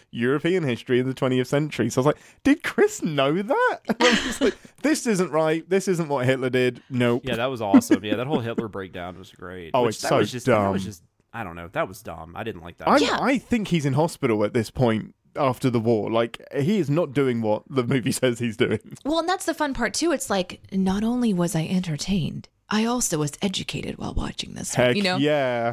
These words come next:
Speaker 3: Just that kind of, like, moment, like, "Oh my God, CinemaSins taught me something today."
Speaker 1: <laughs> Educated brains.
Speaker 3: <laughs> So that was fun.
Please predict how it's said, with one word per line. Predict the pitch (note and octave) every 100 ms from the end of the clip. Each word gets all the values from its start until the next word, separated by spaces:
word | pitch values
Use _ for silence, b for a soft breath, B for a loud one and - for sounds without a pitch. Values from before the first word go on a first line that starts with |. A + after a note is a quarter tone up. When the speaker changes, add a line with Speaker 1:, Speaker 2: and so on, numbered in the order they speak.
| - -
Speaker 3:
Just | G#3
that | A3+ A3
kind | A3
of, | G#3
like, | F#3 F#3
moment, | F#3+
like, | F3 E3 -
"Oh | D4
my | D3+
God, | C#3 G#3 D#3+ G#3 _ _ -
CinemaSins | - D#4+ F3+ - F3 -
taught | - D#4+ F#3
me |
something | F3+ D#3 F4 C#3+
today." | C#3 C#3
Speaker 1:
<laughs> | C#3+
Educated | F3+ F3 F3 F#3
brains. | C#3 B2 A2+ A2 G#2+ G#3 - F#3+
Speaker 3:
<laughs> | - F#4 F#4 B G3+ G#3+
So | F#3 G#3
that |
was | F#3 -
fun. | E3 D3+ D#3